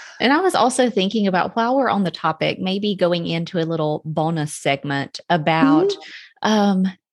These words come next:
Speaker 1: thinking about when people are maybe raising their rates or deciding on
Speaker 2: Ooh,
Speaker 1: price,
Speaker 2: yeah.
Speaker 1: on pricing their products, or how
Speaker 2: Totally.
Speaker 1: you, how you're able to really,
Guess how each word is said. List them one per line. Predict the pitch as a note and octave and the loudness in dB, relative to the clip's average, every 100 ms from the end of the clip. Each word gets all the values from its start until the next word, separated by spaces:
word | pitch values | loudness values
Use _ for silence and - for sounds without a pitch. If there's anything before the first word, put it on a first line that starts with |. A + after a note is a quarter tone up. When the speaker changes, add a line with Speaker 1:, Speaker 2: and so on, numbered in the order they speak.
| - | -4
Speaker 1:
thinking | C4 C#4+ D#4+ D#4+ | 0 2 2 2
about | C4 A3+ A3+ A3 | 2 2 2 2
when | A#3 G#3 | 0 0
people | A3 G#3 G#3+ | -2 0 0
are | G3+ F#3+ F3+ | 0 0 0
maybe | F#3+ F#3 E3+ | 0 -2 -2
raising | E3+ E3+ F3 E3+ | -2 -2 -2 -4
their | D#3+ | -2
rates | D3+ D3+ - - | -2 -2 -4 -2
or | D#3+ | 0
deciding | E3+ - F3 E3+ F3 | 0 0 0 2 4
on | F#3+ | 4
Speaker 2:
Ooh, | F3+ | 4
Speaker 1:
price, | E3+ E3 | 4 4
Speaker 2:
yeah. | D3+ D3 E3+ | 4 2 -2
Speaker 1:
on | - E3+ | -2 0
pricing | - F3 F3+ F#3+ F3 | 0 -2 0 -2 -2
their | E3 | -2
products, | - D3+ D3 C#3+ - - | -2 0 2 0 -2 -2
or | D#3+ | -2
how | E3+ F#3 F#3+ | 0 2 2
Speaker 2:
Totally. | G3 F#3+ G3 | 2 0 0
Speaker 1:
you, | F#3+ F3+ F3+ F3+ - - | 0 0 -2 -6 -20 -4
how | C4+ | 0
you're | D#4 E4+ | 2 4
able | B3 A3+ B3 B3+ | 2 2 0 -4
to | - A3 | -4 -2
really, | F3+ F#3+ G3+ G3+ G3+ G#3 | 0 0 2 2 0 -2